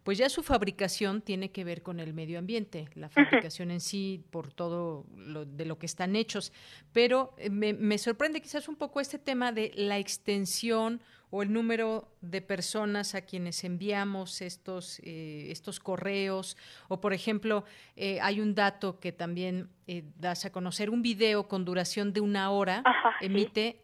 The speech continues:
Speaker 1: setecientos veinte gramos de carbono.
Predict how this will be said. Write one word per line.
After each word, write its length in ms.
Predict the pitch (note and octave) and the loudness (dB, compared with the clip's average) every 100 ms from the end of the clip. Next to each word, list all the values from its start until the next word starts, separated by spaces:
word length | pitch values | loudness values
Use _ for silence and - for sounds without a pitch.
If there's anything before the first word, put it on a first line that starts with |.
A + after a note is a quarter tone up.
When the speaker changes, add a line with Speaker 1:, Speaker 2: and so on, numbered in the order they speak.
| _ | _
Speaker 1:
setecientos 720 | - G#3 - G3+ A#3 A#3 A#3 | -6 -6 -4 -4 -4 -4 -4
veinte 300 | A3+ A3 A#3 | -2 -2 -2
gramos 460 | G3+ G#3 G#3+ G#3 F3 | 0 0 -2 -4 -6
de 140 | F#3+ | -6
carbono. 760 | - F3 D#3 F3+ G#3+ G3 E3 | -4 -4 -2 -2 0 0 -2